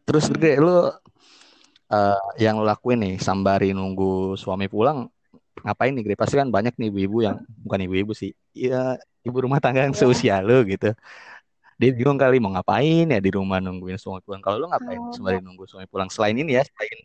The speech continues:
Speaker 1: selain bersih-bersih
Speaker 2: Iya.
Speaker 1: rumah lo ya. <laughs>
Speaker 2: Eh, gue lagi suka ngelukis sih, Mam. Ngelukis pakai cat akrilik.
Speaker 1: Oh.
Speaker 2: Terus gue nonton drama Korea, gue nonton One Piece, gue main
Speaker 1: Taruh, biar gue tebak,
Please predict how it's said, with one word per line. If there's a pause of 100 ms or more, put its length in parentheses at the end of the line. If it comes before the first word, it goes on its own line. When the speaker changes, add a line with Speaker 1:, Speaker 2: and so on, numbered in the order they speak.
(100)
Speaker 1:
selain (360)
bersih-bersih
Speaker 2:
Iya.
Speaker 1:
rumah
lo
ya. (420)
<laughs> (120)
Speaker 2:
Eh, (120)
gue
lagi
suka (240)
ngelukis
sih,
Mam.
Ngelukis
pakai
cat
akrilik. (400)
Speaker 1:
Oh.
Speaker 2:
Terus
gue
nonton (240)
drama
Korea,
gue
nonton
One
Piece, (560)
gue
main (720)
Speaker 1:
Taruh,
biar
gue
tebak,